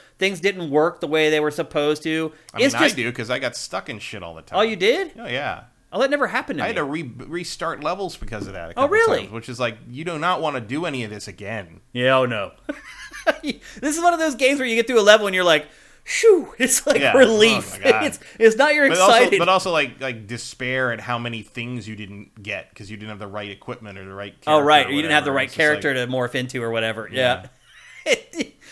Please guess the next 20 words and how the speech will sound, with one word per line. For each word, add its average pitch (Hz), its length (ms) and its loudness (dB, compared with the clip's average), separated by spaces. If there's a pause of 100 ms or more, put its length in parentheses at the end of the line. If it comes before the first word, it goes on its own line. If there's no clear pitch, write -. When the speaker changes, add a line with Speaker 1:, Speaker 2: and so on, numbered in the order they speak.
(300)
Speaker 1:
So, 269 440 8 (240)
from 247 260 4
his 359 300 4
perspective, 226 800 2
though, 92 300 -4
the 143 120 -4
game 214 260 2
was 233 140 -2
released 202 380 -2
unfinished, 165 800 -2
and 170 200 -2
the 175 40 -4
game 254 360 0
was 196 160 -2
terrible, 262 460 2
and 190 120 -4
people 208 280 -4
hate 226 220 0
it 220 180 -2
because 220 640 2